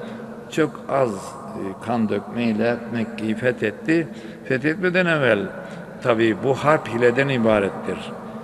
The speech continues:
On bin kişilik askerini Mekke'nin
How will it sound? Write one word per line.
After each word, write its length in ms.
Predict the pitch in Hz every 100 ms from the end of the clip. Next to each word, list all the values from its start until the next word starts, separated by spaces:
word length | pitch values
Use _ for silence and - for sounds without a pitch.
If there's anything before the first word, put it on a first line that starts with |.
| - - - - 101 104 101 101
On 320 | 131 139 123
bin 180 | 120 113
kişilik 500 | 110 113 117 107 107 - -
askerini 720 | 113 - 113 110 104 123 139 131 - - - -
Mekke'nin 760 | 123 131 - 110 110 123 127